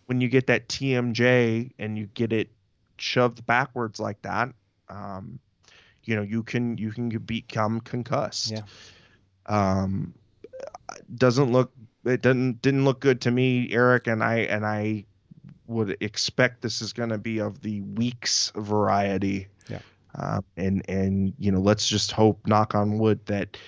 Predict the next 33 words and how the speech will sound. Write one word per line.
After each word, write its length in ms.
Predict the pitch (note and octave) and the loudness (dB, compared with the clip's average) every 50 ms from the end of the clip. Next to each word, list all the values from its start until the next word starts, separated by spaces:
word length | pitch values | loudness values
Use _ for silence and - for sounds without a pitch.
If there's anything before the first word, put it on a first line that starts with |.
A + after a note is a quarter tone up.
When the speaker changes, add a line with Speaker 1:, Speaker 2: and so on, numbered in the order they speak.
| - - - _ _ _ - - | -20 -20 -20 _ _ _ -8 -4
Speaker 1:
uh, 320 | F#2+ G2 F#2 F#2 - - - - - | -4 -2 -2 -2 -4 -4 -6 -8 -10
you 200 | A1 - - A2+ | -10 -4 0 2
know, 80 | G#2+ G2+ | 2 2
there's 240 | G2 G2+ G2+ F#2 G#2 | 4 2 0 0 2
no 120 | G#2+ G#2+ | 2 2
structural 640 | G2+ - - - A#2+ A2 - - - - A#2 G#2+ G#2+ | 2 2 2 4 4 4 4 0 -2 0 2 2 2
damage 420 | - G#2 G2+ G2+ G2+ G#2 G2+ F#2 | 0 0 -2 0 0 0 0 0
and 100 | G2+ G2 | -2 -2
it's 120 | G2 F#2+ - | -2 -2 -4
just 160 | G2+ G2 - | -6 -6 -6
a 40 | G#2 | -2
really 260 | G2 G#2+ G#2 G2+ G2+ | 0 2 2 2 2
bad 280 | F#2+ G2+ G2 F#2+ F#2+ F#2+ | 2 2 0 0 0 0
bone 300 | - G2+ G2 G2 G2 G2 | 0 0 2 2 0 0
bruise. 420 | F#2 F#2+ G2 F#2+ F#2+ F#2+ F#2 - | -2 -2 -2 -2 -2 -4 -4 -6
But 280 | - - F#2 F#2 F2 - _ _ _ - - - - - - - - - _ _ _ _ _ | -6 -4 -2 -2 -2 -4 _ _ _ -20 -20 -20 -20 -20 -20 -20 -20 -20 _ _ _ _ _
it, 680 | C#2+ C2+ - B1 D#2+ C#2 G2 A2 A#2+ A#2+ A#2 A2 G2 F2+ - G2+ - - F2+ F2+ C2+ - - | -6 -4 0 2 2 4 4 6 6 6 6 6 4 2 -2 -4 -4 -4 -2 -4 -4 -4 2
it 220 | - B2 C#3 C3 | 4 4 6 6
looked 340 | A#2+ B2+ B2+ A#2 A#2 - - | 6 6 6 4 4 0 -2
bad. 440 | - G#2+ G#2+ G#2 G2 F#2+ F#2+ F#2 F#2 - - _ _ _ _ | 0 2 2 4 2 0 -2 -4 -6 -12 -20 _ _ _ _
Speaker 2:
Yeah. 120 | A#2+ B2+ | -4 -2
Speaker 1:
It, 200 | B2 A#2 A#2 E2+ | 0 0 0 0
it 140 | A2 A#2+ G#2+ | 0 0 0
looked 260 | A#2 A#2 A2+ A2+ - | 2 0 0 0 -4
bad 260 | _ G#2 G2 G2+ F#2+ G2 | _ -4 -4 -4 -4 -4
going 280 | G2+ G2 F#2+ F#2+ F#2+ | -6 -4 -4 -4 -2
off. 420 | G2 G2 G#2+ G2 - - - - - | -2 -2 -2 -4 -4 -6 -12 -12 -6
And, 320 | F2+ G2+ G#2 G2 G2 - | -4 -2 -2 -2 -4 -4
and 160 | - G2+ G2+ G2+ | -4 -4 -2 -2
when 140 | G2+ G2+ | -2 -2
you 80 | G#2 G2+ | -4 -2
got 300 | - A2+ A2 G#2 G2+ G2+ | 0 2 2 2 0 0
the 200 | A2 G#2 G2 G2 | -2 -2 -2 -2